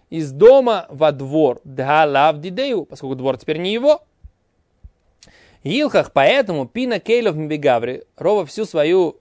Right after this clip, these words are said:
все свои вещи вынес из мужской стороны. Кадейшило яво леуци мишам лехацер.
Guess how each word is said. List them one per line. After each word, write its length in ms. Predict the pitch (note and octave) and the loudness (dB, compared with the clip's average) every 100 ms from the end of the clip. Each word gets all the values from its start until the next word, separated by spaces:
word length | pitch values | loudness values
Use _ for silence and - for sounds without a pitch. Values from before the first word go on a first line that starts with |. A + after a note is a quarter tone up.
| _ | _
все 180 | - | -10
свои 220 | F#3 E3 D3+ | -6 -6 -2
вещи 300 | F3+ D#3+ C3 | -2 -2 -8
вынес 380 | C3+ E3+ D#3 | -8 -8 -10
из 320 | - E3 C3 - _ _ _ _ - | -10 -10 -10 -14 _ _ _ _ -6
мужской 420 | D3 C3+ - F3 | -6 -4 -2 -2
стороны. 460 | D#3+ D#3+ B2+ A#2 | 2 0 0 -6
Кадейшило 600 | A2+ C3+ C#3 C#3 - D3 | -10 -6 -4 -6 -4 0
яво 460 | E3+ E3+ F3 C4 D4 | 4 4 4 6 6
леуци 440 | B3 G3+ F#3+ B3+ | 4 -2 -4 -6
мишам 380 | A#3+ G#3 - A#3 | -8 -6 -4 -4
лехацер. 440 | A3 G3+ G3 F3+ | -4 -4 -4 -6